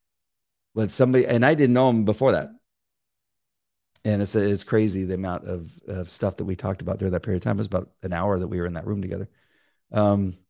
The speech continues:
but yeah, so my message to the, uh, people listening is that you, you, you're gonna feel these promptings. And you remember the time that I did not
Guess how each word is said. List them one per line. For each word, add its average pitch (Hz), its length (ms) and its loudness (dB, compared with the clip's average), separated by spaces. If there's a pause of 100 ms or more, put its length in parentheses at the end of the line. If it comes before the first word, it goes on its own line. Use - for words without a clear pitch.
(120)
but 98 280 0
yeah, 117 200 0
so - 160 -4
my 113 80 0
message 123 420 -2
to 104 100 -2
the, 90 360 -2
uh, 87 160 -6
people 98 260 -6
listening 95 320 -6
is 92 160 -8
that 90 220 -6
you, 101 220 -6
you, 104 280 -4
you're 104 140 -2
gonna 104 160 -4
feel 156 200 0
these 131 180 -2
promptings. 98 400 0
And 107 100 0
you 113 60 2
remember 120 240 4
the 98 100 0
time 104 260 0
that 95 100 -2
I 92 80 0
did 151 240 2
not 101 300 -6